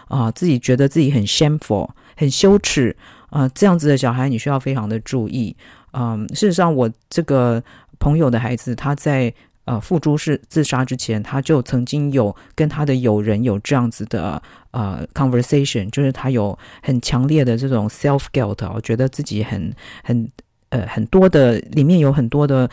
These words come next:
他自己觉得他自己不好的事情，他没有办法原谅他自己。像这样子的小孩，有这样子的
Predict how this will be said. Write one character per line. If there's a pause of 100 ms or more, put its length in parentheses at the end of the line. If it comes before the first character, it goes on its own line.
(120)
他
自
己
觉
得
他
自
己
不
好
的
事
情，
他
没
有
办
法 (200)
原
谅
他
自
己。 (160)
像
这
样
子
的
小
孩，
有
这
样
子
的